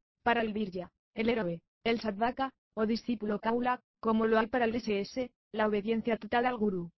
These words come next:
al Führer. En esto no se transige. La obediencia no se discute, cumpliendo cualquier orden de modo instantáneo, como un autómata, sin pensar, por absurda que ella sea.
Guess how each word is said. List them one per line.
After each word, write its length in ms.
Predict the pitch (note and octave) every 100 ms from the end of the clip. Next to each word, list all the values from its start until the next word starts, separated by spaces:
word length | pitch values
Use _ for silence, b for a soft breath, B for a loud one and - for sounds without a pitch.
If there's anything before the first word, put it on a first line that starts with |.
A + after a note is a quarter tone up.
| _ -
al 140 | A3+
Führer. 400 | - G#3+ G#3 G#3+ - _ _
En 140 | A#3 A#3
esto 280 | A3+ -
no 120 | A3+ A#3
se 160 | B3
transige. 720 | A3 A3+ G#3+ G#3+ G3+ - E3+ - _ _ _ _
La 120 | A#3
obediencia 760 | A3+ A3 B3 C4+ C4 D4 C#4+ -
no 140 | A3 A3+
se 140 | C4
discute, 480 | A3+ - A3 G#3+ C4 - _ _
cumpliendo 580 | A#3 A3 A3+ A#3+ A#3+ A3+
cualquier 500 | A3 G#3 A3+ A3 A#3+
orden 320 | A#3 A3 A#3+
de 80 | A#3+
modo 200 | B3 B3
instantáneo, 840 | A#3+ A3+ A3+ G#3+ G#3+ G#3+ F3 F3
como 260 | - G#3 G#3
un 140 | B3+
autómata, 720 | B3+ A3 B3+ A3 G#3+ D4+ - _ _
sin 260 | - A#3+
pensar, 400 | A3 A3 G#3+ A3 -
por 140 | - A3+
absurda 420 | A3 - B3 G#3+
que 120 | A3
ella 180 | G#3+ A#3
sea. 400 | - G3+ F3 F3